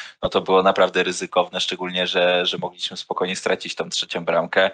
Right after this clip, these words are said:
a na pewno nie próbowaliśmy jej zdobyć żadnej, żeby jakoś ten bilans, y, e, bramkowy polepszyć, tak? No, no tutaj Argentyńczyk-, Argentyńczycy nie pozwoli nam na nic.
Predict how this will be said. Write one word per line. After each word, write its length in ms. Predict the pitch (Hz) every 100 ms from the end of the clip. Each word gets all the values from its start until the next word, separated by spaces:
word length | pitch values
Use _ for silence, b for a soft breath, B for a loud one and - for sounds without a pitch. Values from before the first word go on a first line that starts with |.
| B B
a 180 | B 87
na 120 | 92
pewno 240 | 92 95 95
nie 140 | 92
próbowaliśmy 640 | - 85 85 85 85 92 87
jej 300 | 85 87 82
zdobyć 480 | - 101 87 82 -
żadnej, 340 | 85 87 87
żeby 420 | 90 85 87 85
jakoś 400 | 90 90 92 -
ten 200 | - 90
bilans, 540 | 90 92 87 92 - -
y, 40 | 80 82 87 B B B
e, 200 | - 90
bramkowy 460 | 90 98 98 98 104
polepszyć, 640 | 101 131 123 92 - 85 -
tak? 320 | 87 87 -
No, 160 | 90 87
no 120 | 90 90
tutaj 260 | - 87
Argentyńczyk-, 800 | 87 87 92 90 95 - 92 - - -
Argentyńczycy 800 | 92 92 95 95 98 92 95 95
nie 100 | 95
pozwoli 340 | 95 - 95
nam 180 | 92 92
na 140 | 90
nic. 360 | 87 107 113 -